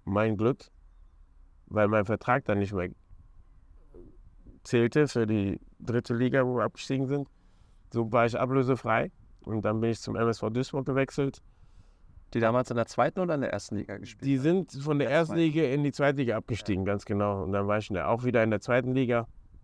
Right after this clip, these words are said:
Speaker 1: hab da einen Dreijahresvertrag unterschrieben, äh, mit einer Ausstiegsklausel,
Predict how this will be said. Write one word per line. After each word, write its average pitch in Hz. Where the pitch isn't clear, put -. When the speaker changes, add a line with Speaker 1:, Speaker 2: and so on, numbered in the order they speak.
Speaker 1:
hab 104
da 101
einen 98
Dreijahresvertrag 107
unterschrieben, 104
äh, 107
mit 104
einer 98
Ausstiegsklausel, 113